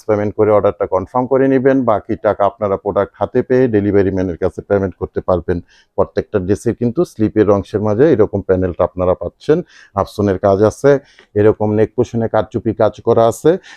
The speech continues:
আর লোয়ার পোর্শনটা দেখেন কতটা সুন্দরভাবে এরকম সাজানো হয়েছে। এটা একটা লালচে খয়েরি কালার মধ্যে ড্রেস পাচ্ছেন। আর প্রাইজের অপেক্ষা আছেন, আমি প্রাইসটা আপনাদেরকে জানিয়ে দিচ্ছি।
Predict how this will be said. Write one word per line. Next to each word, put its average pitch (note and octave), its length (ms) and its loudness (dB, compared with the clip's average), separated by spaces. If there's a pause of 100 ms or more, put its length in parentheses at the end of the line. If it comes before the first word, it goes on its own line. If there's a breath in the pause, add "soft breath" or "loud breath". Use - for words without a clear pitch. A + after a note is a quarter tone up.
(120)
আর F#2+ 140 2
লোয়ার G2+ 280 2
পোর্শনটা A2+ 420 0
দেখেন B2 300 0
কতটা A2 360 -2
সুন্দরভাবে F#2+ 600 0
এরকম F2+ 280 -2
সাজানো F2+ 400 -2
হয়েছে। E2+ 200 -2
এটা F#2+ 120 -4
একটা G2+ 160 -4
লালচে G2+ 360 0
খয়েরি G#2 320 2
কালার F#2 280 2
মধ্যে F2 240 -4
ড্রেস E2+ 240 -4
পাচ্ছেন। F#2 420 -4 (600)
আর A2 100 0
প্রাইজের D3 420 4
অপেক্ষা D#3+ 320 0
আছেন, D3+ 220 0
আমি C#3+ 100 0
প্রাইসটা C#3 340 2
আপনাদেরকে C3+ 440 2
জানিয়ে B2+ 280 4
দিচ্ছি। C3 420 2